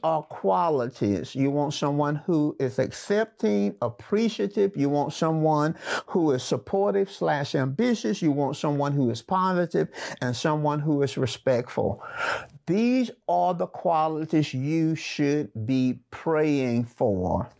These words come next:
And these are the qualities on both ends that you should be working toward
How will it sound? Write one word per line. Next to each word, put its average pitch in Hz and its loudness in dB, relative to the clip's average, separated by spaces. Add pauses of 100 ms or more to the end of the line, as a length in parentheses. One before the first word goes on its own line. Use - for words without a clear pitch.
(680)
And 120 0
these 185 2
are 143 2
the 139 0
qualities 131 0
on 123 -2
both 160 2
ends 123 0
that 120 -2
you 131 2
should 127 -4
be 131 0
working 120 0
toward 120 0